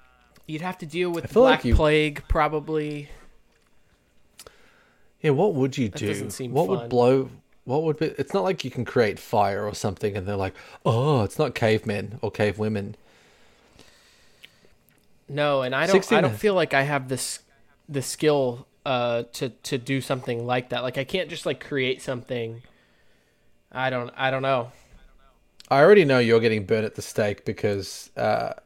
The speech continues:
Speaker 1: <laughs>
Speaker 2: of tattoos. Tattoos are straight witchcraft.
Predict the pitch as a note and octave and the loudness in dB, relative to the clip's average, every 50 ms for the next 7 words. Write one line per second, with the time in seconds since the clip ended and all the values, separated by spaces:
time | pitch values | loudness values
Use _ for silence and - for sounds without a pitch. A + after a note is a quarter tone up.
0 | - - - - - - - B2 A2 G2+ - - A#2+ G#2+ - - A#2+ A2 E2+ D#2+ | -8 -8 -8 -10 -12 -8 -6 -6 -6 -4 0 2 2 2 2 0 -4 -6 -4 -6
1 | E2 - - - - - _ _ _ _ _ - - D3+ D3+ D3+ - G3 E3+ C3+ | -8 -12 -14 -16 -18 -20 _ _ _ _ _ 0 6 6 6 8 8 6 6 6
2 | A2 A#2 - - - - B2+ A2+ G2+ F#2+ G#2 A2 - - - - A2 G2+ G#2 A2+ | 2 -2 -4 -4 0 2 2 2 2 2 -2 -4 -4 -6 -6 -6 -4 -4 -4 -8
3 | - - - - | -12 -16 -18 -20